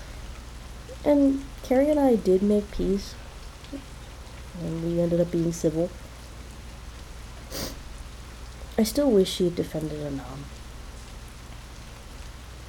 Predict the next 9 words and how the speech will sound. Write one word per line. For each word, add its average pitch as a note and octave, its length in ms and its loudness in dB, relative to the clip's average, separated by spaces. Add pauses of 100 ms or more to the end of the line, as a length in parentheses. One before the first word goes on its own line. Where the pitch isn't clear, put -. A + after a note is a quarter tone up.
(1800)
But C4+ 100 6
ever D4 160 8
since C#4 280 4
then, D3+ 260 -2 (1120)
I G3 80 2
can A3 260 6
never F#3 240 6
stay F#3 220 2
silent D#3 560 -2